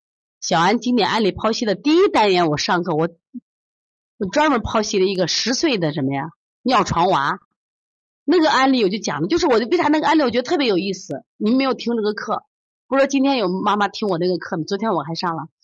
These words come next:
那个课就讲那个小孩儿，他十岁了，他尿床就叫不醒，怎么都叫不醒，叫醒了干什么呀？就尿了。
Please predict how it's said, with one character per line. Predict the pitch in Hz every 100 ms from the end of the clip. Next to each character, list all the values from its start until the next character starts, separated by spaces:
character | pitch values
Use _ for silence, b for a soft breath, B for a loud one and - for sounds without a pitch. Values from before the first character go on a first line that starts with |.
| b b b _
那 | 359
个 | 381
课 | 294 359
就 | 294
讲 | 214 180
那 | 285
个 |
小 | 302 185
孩 | 156
儿， | 175 185 b _
他 | 359
十 | - - 277 359
岁 | 403 523 320
了， | 214
他 |
尿 | 226 240 202
床 | 190 254
就 |
叫 | 349 415 320
不 |
醒， | 320 185 143 - _ _ -
怎 | 226
么 | 220
都 | 392 330
叫 | 285
不 | 185
醒， | 175 143 - _ _ _ _ _ _
叫 | 466 466
醒 | 320 - 196 175
了 | 254
干 | 285 220
什 | 160
么 | 160
呀？ | 170
就 | 165
尿 | 202 233 156
了。 | 131